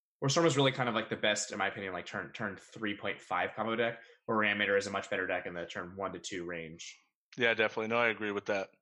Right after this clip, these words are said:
Speaker 2: And there's, <laughs> there's sometimes with Reanimator, you have a hand that you just can't, you literally can't lose. You're just, like, on the play,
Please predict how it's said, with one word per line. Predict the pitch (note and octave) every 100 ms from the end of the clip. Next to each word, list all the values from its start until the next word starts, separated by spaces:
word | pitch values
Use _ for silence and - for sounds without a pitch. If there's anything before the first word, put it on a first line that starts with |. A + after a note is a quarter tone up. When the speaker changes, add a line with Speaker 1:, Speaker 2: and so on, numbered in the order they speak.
| _ _ - - - -
Speaker 2:
And | C#3
there's, | C3+ - - A#2
<laughs> | - -
there's | D#3
sometimes | - E3+ F3+ D#3+ B2+
with | A#2+
Reanimator, | A#2+ A#2+ A#2+ A2+
you | A2+
have | A2+
a | G#2+
hand | B2 A#2+ A2+
that | A#2+ A#2 - _
you | A2
just | A2 -
can't, | B2 B2
you | A#2+ B2
literally | D3+ D3 A#2 A2
can't | A#2 A2
lose. | G2+ G#2 A2 - - - - - - - - _
You're | B2
just, | A#2 -
like, | B2 A2+ A2 -
on | B2+ B2+
the | A#2+
play, | - A#2 A#2 A2+